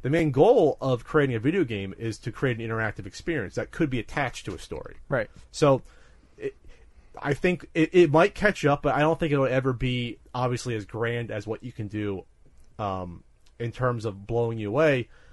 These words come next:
Speaker 1: you know, T V, movies, since that's, that's their bread and butter. Does that make sense?
Speaker 2: Mm-hmm.
Speaker 1: You know, it's always gonna be gameplay first. Now let's attach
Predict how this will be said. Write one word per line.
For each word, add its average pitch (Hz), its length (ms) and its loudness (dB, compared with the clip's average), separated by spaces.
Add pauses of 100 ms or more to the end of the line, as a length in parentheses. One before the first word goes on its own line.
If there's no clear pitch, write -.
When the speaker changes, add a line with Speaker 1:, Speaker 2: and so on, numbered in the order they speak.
(160)
Speaker 1:
you 120 100 -4
know, 90 200 -4 (920)
T 139 220 0
V, 113 240 -4
movies, 101 420 -4
since - 220 -12
that's, 123 260 0
that's 135 300 -2
their 120 120 -2
bread 110 220 -4
and 95 140 -10
butter. 98 380 -8 (420)
Does 107 80 -8
that 110 80 0
make 104 180 -6
sense? 117 280 -10
Speaker 2:
Mm-hmm. 180 260 2 (400)
Speaker 1:
You 110 80 -6
know, 87 160 -8
it's 120 180 -4
always 135 160 4
gonna 131 160 -2
be 117 100 -4
gameplay 135 460 2
first. 180 400 4 (240)
Now 143 220 4
let's 151 180 6
attach 143 580 4